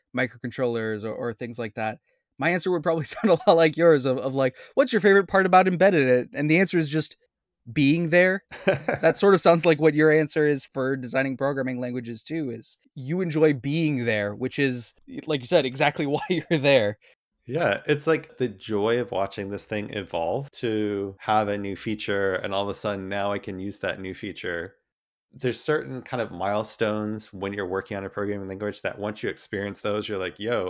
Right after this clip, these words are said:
Speaker 2: okay, there are definitely higher moments that are more than just, 'Oh, I got a feature working.'" So, for example, the first time when we're working on Yacht, that the self-hosted compiler built itself,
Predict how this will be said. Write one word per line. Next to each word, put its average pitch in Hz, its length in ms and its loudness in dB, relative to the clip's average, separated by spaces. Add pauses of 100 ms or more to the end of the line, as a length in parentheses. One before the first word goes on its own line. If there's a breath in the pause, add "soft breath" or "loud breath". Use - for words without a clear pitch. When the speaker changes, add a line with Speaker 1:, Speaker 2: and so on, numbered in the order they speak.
Speaker 2:
okay, 95 400 -4 (340 soft breath)
there 127 160 4
are 135 160 2
definitely 127 420 -2
higher 123 520 0
moments 87 580 -8 (340)
that 107 300 2
are 101 440 0
more 110 280 2
than 98 200 -4
just, 95 300 -2
'Oh, 135 140 2
I 117 100 2
got 107 140 2
a 90 40 -4
feature 139 360 -6
working.'" 85 440 -8 (380)
So, 107 320 0
for - 180 -8
example, 98 640 -6
the 101 100 -4
first - 400 -4
time 98 600 -6
when 104 160 -8
we're 98 220 -4
working 98 300 -8
on 92 140 -10
Yacht, 95 400 -6 (120)
that 95 300 0 (140)
the 110 100 0
self-hosted 117 680 -4
compiler 101 520 -4
built 110 360 -6
itself, - 540 -10